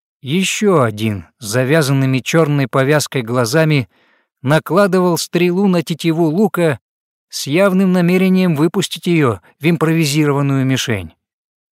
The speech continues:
Одна ее товарка уже торчала у распятого на веревках человека из руки,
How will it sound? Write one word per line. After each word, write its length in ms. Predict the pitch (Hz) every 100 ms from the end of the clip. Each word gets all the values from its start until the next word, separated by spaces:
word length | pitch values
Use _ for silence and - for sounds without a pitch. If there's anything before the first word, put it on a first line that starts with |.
| _
Одна 440 | 127 131 147 175
ее 400 | 180 180 170 170
товарка 640 | - 165 151 160 151 160 151
уже 240 | 135 151
торчала 680 | 135 156 143 - 180 170 139 -
у 100 | 135
распятого 640 | 139 - 165 151 151 139
на 100 | 139
веревках 560 | 131 135 147 - 135 -
человека 640 | 139 123 123 151 - 127 - _ -
из 220 | 160 135
руки, 600 | 143 139 185 156 92 -